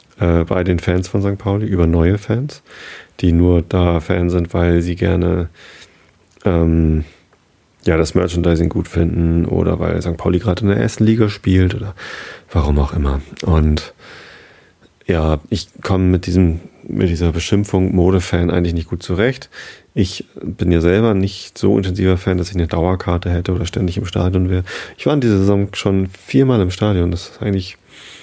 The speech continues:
schon ziemlich viel für mich. Ich freue mich natürlich, wenn ich viel da sein kann, aber, ähm, es muss eben auch mal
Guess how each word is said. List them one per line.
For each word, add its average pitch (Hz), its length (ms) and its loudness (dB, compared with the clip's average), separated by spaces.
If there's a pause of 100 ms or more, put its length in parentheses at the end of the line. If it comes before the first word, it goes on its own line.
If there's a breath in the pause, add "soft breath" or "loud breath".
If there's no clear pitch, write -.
(300 loud breath)
schon 95 240 -2
ziemlich 90 280 2
viel 110 180 2
für 98 120 0
mich. 98 240 0 (680)
Ich - 80 -10
freue 101 200 0
mich 90 100 2
natürlich, 76 300 -2
wenn 87 80 2
ich 78 100 0
viel 82 160 0
da 80 160 2
sein 85 160 2
kann, 98 220 0
aber, 80 220 0 (600 loud breath)
ähm, 78 300 2
es - 160 -4
muss 85 160 0
eben 85 220 0
auch 80 180 -2
mal 78 360 2